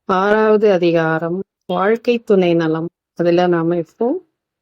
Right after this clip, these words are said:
ஏழாவது பாடலை பார்க்க போறோம். பார்க்கலாங்களா? "சிறைக்காக்கும் காப்புலவன் செய்யும் மகளிர் நிறைக்காக்கும் காப்பே தலை." சிறைக்காக்கும்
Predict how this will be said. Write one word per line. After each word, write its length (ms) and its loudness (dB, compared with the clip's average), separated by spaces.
ஏழாவது 560 2
பாடலை 420 -4
பார்க்க 280 -4
போறோம். 600 -2
பார்க்கலாங்களா? 600 2
"சிறைக்காக்கும் 1080 0
காப்புலவன் 880 0
செய்யும் 640 0
மகளிர் 720 0
நிறைக்காக்கும் 1080 0
காப்பே 520 0
தலை." 400 0
சிறைக்காக்கும் 1120 0